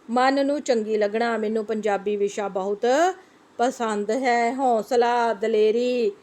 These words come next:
ਮੁਸੀਬਤ ਵਿੱਚ ਹੌਸਲੇ ਤੋਂ ਕੰਮ ਲਵੋ। ਸ਼ਲਾਘਾ, ਪ੍ਰਸ਼ੰਸਾ। ਚੰਗੇ ਪੇਪਰ ਹੋਣ ਕਾਰਨ ਅਧਿਆਪਕ ਨੇ ਮੇਰੀ ਸ਼ਲਾਘਾ ਕੀਤੀ। ਸੌਗਾਤ, ਤੋਹਫਾ। ਮੇਰੇ ਜਨਮ ਦਿਨ ਉੱਤੇ ਮੇਰੇ ਪਾਪਾ ਨੇ ਇੱਕ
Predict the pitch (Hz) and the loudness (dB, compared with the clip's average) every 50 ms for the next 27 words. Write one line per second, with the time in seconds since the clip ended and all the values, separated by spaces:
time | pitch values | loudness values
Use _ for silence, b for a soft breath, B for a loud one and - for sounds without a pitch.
0 | B B B - - - - 269 269 302 277 269 262 262 233 247 226 214 202 202 | B B B -20 -8 -6 -4 -4 -2 -2 0 2 2 0 2 0 0 0 0 0
1 | 240 233 247 254 277 277 247 240 233 - 226 196 185 190 - 220 220 240 262 294 | 0 0 0 0 0 0 0 0 0 -2 -2 -2 -2 -2 -2 0 0 0 0 0
2 | 311 302 - 247 220 196 190 190 190 190 196 202 208 226 254 262 262 262 247 233 | -2 -2 0 -2 -2 -2 -2 -4 -4 -2 0 0 2 2 2 4 4 2 2 0
3 | 202 - 262 240 240 233 226 214 202 220 233 240 247 247 240 220 208 B B B | -2 0 0 0 0 0 -2 -2 0 0 2 2 2 2 0 -2 -4 B B B
4 | B B B _ - 254 262 262 - 285 247 240 240 - - 262 254 247 247 233 | B B B _ 0 0 0 2 2 0 0 0 0 0 0 0 2 2 0 0
5 | 233 247 240 233 233 269 269 262 277 247 202 - 202 196 208 220 233 214 208 208 | 0 0 0 2 2 2 2 2 2 0 0 0 -2 -2 -2 -2 -2 -2 -2 -2
6 | 208 208 196 196 202 202 214 214 202 220 226 226 220 - 196 185 190 196 196 190 | -2 -2 0 0 0 -2 -2 0 0 2 0 0 0 -2 -4 -6 -6 -6 -6 -6
7 | 190 190 185 190 196 190 - 226 220 233 220 208 196 196 202 233 269 330 392 392 | -6 -6 -4 -6 -6 -4 -2 -2 0 0 -2 -2 -2 -2 0 0 0 0 -2 -6
8 | B B B B B B B _ - 262 269 - - - 269 262 262 233 226 - | B B B B B B B _ -4 -4 -4 -4 -4 -2 2 4 4 4 4 2
9 | 269 247 233 233 214 214 220 233 240 233 - 254 254 247 233 214 208 208 - - | 0 0 2 2 2 2 4 2 2 2 2 2 4 4 2 2 0 -2 0 2
10 | 247 247 233 233 - 285 262 254 247 240 220 220 226 233 254 262 254 226 233 220 | 2 2 2 0 0 2 2 2 2 0 0 2 2 4 4 4 2 2 0 0
11 | 214 202 208 202 196 196 196 190 196 208 202 196 196 196 202 202 - 190 185 180 | 0 -2 -2 -2 -2 -2 -4 -6 -4 -4 -4 -2 -2 -4 -4 -2 -2 -4 -4 -4
12 | - 190 190 190 190 190 190 - 226 240 269 320 381 | -4 -6 -6 -6 -8 -8 -6 -2 0 2 2 2 0